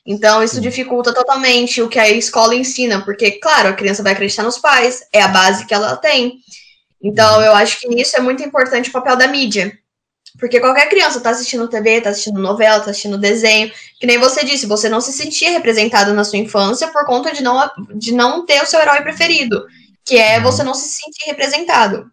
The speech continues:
Speaker 1: que você descobriu agora com seus quase trinta anos, eu acho, né?
Speaker 2: <laughs> É.
Speaker 1: <laughs> E como que você acha que a mídia influencia na sociedade,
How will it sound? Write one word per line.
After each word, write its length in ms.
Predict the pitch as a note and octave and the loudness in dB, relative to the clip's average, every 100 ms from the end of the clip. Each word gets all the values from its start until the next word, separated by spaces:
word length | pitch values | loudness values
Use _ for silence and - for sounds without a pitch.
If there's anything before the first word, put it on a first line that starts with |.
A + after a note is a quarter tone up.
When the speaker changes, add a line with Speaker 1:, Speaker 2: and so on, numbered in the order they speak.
| _ | _
Speaker 1:
que 100 | G#3 | -8
você 180 | G3 - | -6 -8
descobriu 320 | - G#3 G#3 | -8 2 4
agora 320 | A3+ G#3+ G#3+ | 6 4 2
com 180 | - A3 G#3+ | -2 -4 -4
seus 300 | - G#3 G#3+ | -6 -14 -4
quase 260 | A3 A3 A3 | -2 -2 -4
trinta 260 | G#3 G#3 | -6 -4
anos, 220 | G3+ G3+ | -4 -2
eu 80 | G3+ | -2
acho, 300 | G#3 G#3 C#4+ | 0 0 2
né? 100 | A3+ | 4
Speaker 2:
<laughs> 640 | F#3+ - F#3 D#3 C#3 D3 - | 4 4 4 2 -4 -6 -6
É. 260 | A#2 A2+ G#2+ | -4 -2 0
Speaker 1:
<laughs> 460 | G2 - D#4 F4 - _ B4 A#4 G#4 F4+ - | 0 0 -2 -4 -6 _ -4 -2 -4 -2 0
E 540 | C#4 C#4 C#4 C#4 C4+ | 4 4 4 2 0
como 280 | - D#4+ G4+ | 2 4 4
que 80 | G4+ | 2
você 260 | - D4+ C#4 | 0 0 2
acha 200 | C#4+ C#4+ | 0 -2
que 100 | D#4+ | -2
a 60 | |
mídia 320 | C4 C#4 B3 A#3+ | -2 -2 -2 -2
influencia 640 | B3 B3+ A#3+ B3+ B3 A#3+ | -2 -2 -2 -4 -2 0
na 120 | G#3 | 0
sociedade, 840 | - A3+ A#3 G#3 G3 F3 - F#3+ | -4 -4 -2 2 4 2 -2 -12